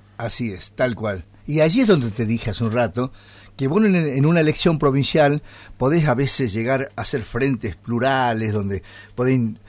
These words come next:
hay algunos comunes denominadores que te llevan a un proyecto provincial, pero en esto vos tenés que ser claro, vos recién lo dijiste, yo por eso me gustaría preguntarle al gobernador,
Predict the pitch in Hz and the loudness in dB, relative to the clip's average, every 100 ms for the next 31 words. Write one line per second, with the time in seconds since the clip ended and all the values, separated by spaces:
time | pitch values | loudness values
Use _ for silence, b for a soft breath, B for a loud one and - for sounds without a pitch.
0 | b - 131 123 135 127 - 123 147 131 | b -6 -4 -2 -2 -4 -4 -2 0 0
1 | 117 123 127 131 143 101 107 107 131 120 | 0 0 0 0 0 -2 -6 -4 -2 0
2 | 123 117 117 120 104 104 107 110 110 151 | -2 -2 -2 -4 -6 -6 -4 -4 -2 -2
3 | 131 117 b b b b b - 113 110 | -2 -4 b b b b b -6 -4 -2
4 | 151 269 - - 92 - _ - - - | 0 0 -2 -6 -6 -10 _ -20 -8 -4
5 | 143 - - 107 95 135 208 165 104 90 | -4 -4 -8 -10 -8 -2 0 0 -2 -6
6 | - b b b 147 170 156 208 139 117 | -14 b b b -6 -4 -2 -2 -2 -4
7 | 196 196 - 98 - b b b - 127 | -4 -8 -6 -10 -12 b b b -14 -10
8 | 156 - 175 143 104 131 - _ - - | -6 -4 -2 -2 -6 -14 -20 _ -20 -20
9 | _ - 110 101 110 147 156 - 120 120 | _ -20 -16 -14 -4 0 2 0 -2 0
10 | 147 135 107 107 117 123 123 107 | 0 0 0 -2 0 0 0 -2